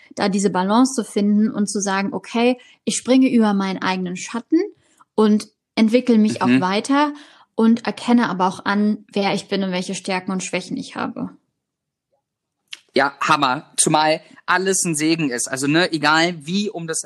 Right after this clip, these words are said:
Speaker 2: Thema auch abzurunden, egal wie, es ist ein Segen, introvertiert sein, genauso extravertiert. Und wie du es eigentlich schön gesagt hast, Jenny, man kann von allen was lernen und erst die Ideenmediokratie aus allen Persönlichkeitstypen bringt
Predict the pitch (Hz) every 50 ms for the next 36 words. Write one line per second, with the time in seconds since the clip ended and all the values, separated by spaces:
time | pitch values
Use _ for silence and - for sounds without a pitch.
0 | - - - 170 165 165 147 143 147 156 156 - - - 190 160 165 165 165 -
1 | 156 156 - - - _ _ - 165 170 160 165 180 180 170 156 165 196 202 220
2 | 220 - _ _ - 160 - 175 - 180 175 156 143 160 175 185 175 180 170 180
3 | 190 190 - 185 175 180 165 - - 175 170 - - 170 165 170 165 151 147 151
4 | 156 147 160 - - - - - 202 190 175 170 170 165 - - 185 175 170 170
5 | 165 - - - 156 - 165 156 143 160 165 170 165 - - 156 156 160 160 160
6 | 151 - - 160 156 147 151 147 147 147 151 - 165 156 - - 156 151 156 151
7 | 147 143 143 - - 165 160 165 160 - 160 151 - - 135 165 165 165 170 151
8 | 151 147 - - - _ - 139 135 143 143 143 151 160 175 175 - - _ -
9 | 151 151 143 - 147 147 160 - - - 165 - 143 139 127 143 147 156 160 156
10 | 151 156 147 143 147 143 139 - - 139 135 - - 151 151 160 - - 139 143
11 | 139 - - - 143 143 151 151 156 151 160 147 131 143 139 135 139 135 - -
12 | 147 131 127 - - - 139 127 - 143 151 170 185 - _ _ _ _ _ -
13 | 139 160 160 175 165 165 - -